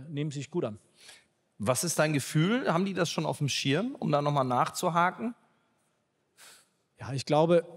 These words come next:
Speaker 1: alle haben es auf dem Ziel, all-, auch alle Landwirte, aber ob, ob die das dann kaufen oder dafür zahlen, ist eine andere Sache. Und wir wissen ja alle, wie jetzt gerade diskutiert wird über steigende Lebensmittelpreise und, äh, und,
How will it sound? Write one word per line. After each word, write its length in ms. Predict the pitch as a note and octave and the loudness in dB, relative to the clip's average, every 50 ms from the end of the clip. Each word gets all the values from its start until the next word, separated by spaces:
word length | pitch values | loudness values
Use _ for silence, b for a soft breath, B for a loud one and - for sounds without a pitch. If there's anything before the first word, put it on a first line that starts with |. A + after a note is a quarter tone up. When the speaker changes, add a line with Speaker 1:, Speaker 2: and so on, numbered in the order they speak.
| - - _ _ _ _ _ _ | -20 -20 _ _ _ _ _ _
Speaker 1:
alle 260 | - D3+ F3 G3+ F3+ | 0 2 4 4 4
haben 200 | C#3+ E3 E3 E3 | 4 4 4 4
es 100 | E3+ D3 | 2 2
auf 140 | D#3 C#3+ - | 2 2 2
dem 140 | - D3 B2 | 0 -4 -2
Ziel, 320 | - - E3 D3 A#2+ A#2 | 0 0 0 2 0 0
all-, 240 | D#3+ E3 C#3+ E3 E3 | 0 2 2 2 2
auch 360 | E3 D3 D#3 D#3 - - - - - _ | 2 0 0 0 0 -6 -12 -16 -14 _
alle 180 | - D#3 D#3+ | 0 2 4
Landwirte, 480 | D3+ B2+ C#3+ G3 - - B2+ - E3+ D#3 | 4 4 2 0 0 0 0 0 0 0
aber 300 | - C3+ C3+ C#3+ C3+ C#3+ | 2 2 2 4 4 2
ob, 160 | C#3 C3+ - - | 0 -2 -2 -6
ob 160 | E3+ - - | -8 -6 -4
die 80 | - | 0
das 200 | C3 C#3+ B2+ A2 | 2 2 2 4
dann 220 | - C#3 C3+ C3 - | 4 2 2 2 2
kaufen 380 | - C#3 C#3+ E3+ G#3 G3+ A#3+ | 4 4 4 4 4 2 0
oder 140 | G#3 F3 D3+ | 2 2 2
dafür 400 | - C#3 B2 - D3+ C#3+ C3+ - | 2 0 -2 2 2 0 0 0
zahlen, 480 | - - - C3+ C#3 D#3 D#3+ G3 A#3+ G#3+ | 0 2 4 4 4 4 4 2 0 -2
ist 160 | F#3 E3 - | -2 -2 -4
eine 160 | F3 F3+ - - _ | -4 -4 -4 -10 _
andere 320 | _ F3 F#3+ G3+ E3 B2 G#2+ | _ 0 2 4 4 4 4
Sache. 420 | - A2+ F#2+ F#2+ - E3 F#3+ G#3 | 2 -2 -6 -4 -4 -4 -4 -2
Und 240 | F#3 D3+ C#3 D3+ F3+ G3+ | -4 -4 -4 -6 -8 -10
wir 220 | F#3+ D3 D3 C3+ B2+ | -4 -2 -2 2 2
wissen 180 | E3 D#3+ - | 0 2 4
ja 120 | E3 D3 C3+ | 2 2 2
alle, 360 | D3 E3 F3+ G3 F#3+ F3 D#3 | 4 4 4 4 4 2 0
wie 180 | D#3 E3 E3 D#3+ | 0 2 2 2
jetzt 420 | D#3 C#3+ E3+ E3+ - - - E3 B B B B B | 4 2 0 0 0 -4 -6 -8 B B B B B
gerade 240 | - D3+ D3 F3 F3+ | 0 2 2 2 2
diskutiert 480 | D#3 D#3+ D3 - F3+ - - F#3+ F#3+ F#3 | 0 -2 -2 -2 -4 2 2 2 4 4
wird 140 | F3+ F3 | 0 -2
über 420 | F#3 E3+ D#3+ E3 D3+ C#3 A2+ - - _ | -2 0 4 4 4 4 2 -4 -12 _
steigende 400 | - - - D#3 D3+ F3+ F3+ E3 | -12 -2 0 2 2 2 2 2
Lebensmittelpreise 880 | D3 D#3+ G3 A3 A3+ F3 G3 F3+ G3 F#3 - F3 E3+ F3 F#3+ G3+ F#3 F3 | 4 4 4 4 4 2 2 0 0 -2 0 2 2 4 4 4 2 2
und, 220 | E3+ D3+ C#3 - B B B B B B B B _ | 0 -2 -2 -4 B B B B B B B B _
äh, 640 | - D3+ D3+ D3 C#3+ C#3+ C#3 C#3 C#3+ C#3+ C#3+ C#3 C#3 | -2 0 2 2 2 2 2 2 2 0 0 0 0
und, 260 | C#3+ D3 C3+ C3+ | 0 -2 -4 -6